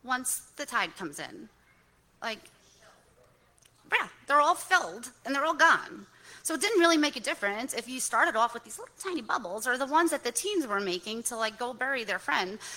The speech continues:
Like, it's all covered. So this is the visual that, like, I have used over the years to help me understand in some small way, like, how God's grace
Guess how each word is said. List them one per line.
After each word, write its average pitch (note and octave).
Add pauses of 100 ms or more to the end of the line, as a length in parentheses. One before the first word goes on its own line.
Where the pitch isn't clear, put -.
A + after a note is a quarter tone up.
Like, C4+
it's D#4
all D4 (320)
covered. A3 (420)
So C#4
this F4+
is C4+
the C#4+
visual G3+
that, A3
like, G3+
I C4
have C4+
used G3
over F#3+
the F3+
years F3
to -
help A3
me C#4
understand F3 (720)
in A3+
some D4+
small A3+
way, F3 (260)
like, A3
how A3 (280)
God's G3+
grace -